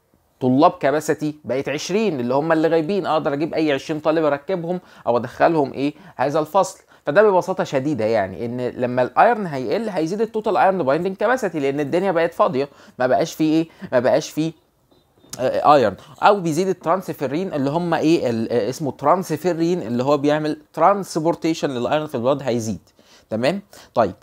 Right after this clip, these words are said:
ونتاج هذا كله يديني المايكروسيتيك انيميا او المايكروسيتيك هايبوكروميك انيميا اللي تفاصيلها بقى الممله في محاضرات البطنه اللي احنا عاملينها في ال، القناه. تمام؟ مش هتكلم عنها دلوقتي. ده اسمه ايه؟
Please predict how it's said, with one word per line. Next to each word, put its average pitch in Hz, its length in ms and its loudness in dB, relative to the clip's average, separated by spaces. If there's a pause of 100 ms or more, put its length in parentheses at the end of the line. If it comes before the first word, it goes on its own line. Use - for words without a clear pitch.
(380)
ونتاج 180 1080 2
هذا 180 220 -2
كله 185 520 0
يديني 143 380 -2
المايكروسيتيك 160 720 0
انيميا 170 380 0
او 123 140 6
المايكروسيتيك 160 640 -6
هايبوكروميك 156 540 -4
انيميا 156 380 -2
اللي 143 120 2
تفاصيلها 139 580 0
بقى 139 300 0 (380)
الممله 143 560 0 (200)
في 160 320 0
محاضرات 127 400 -4
البطنه 139 380 -2
اللي 120 140 -2
احنا 120 180 -4
عاملينها 110 360 -4
في 113 260 -6 (180)
ال، 92 280 -6 (340)
القناه. 92 360 -6 (360)
تمام؟ 135 340 0
مش 107 160 -8
هتكلم 120 380 -4
عنها 107 200 -4
دلوقتي. - 420 -12 (140)
ده 175 260 4
اسمه 165 260 -4
ايه؟ 175 140 0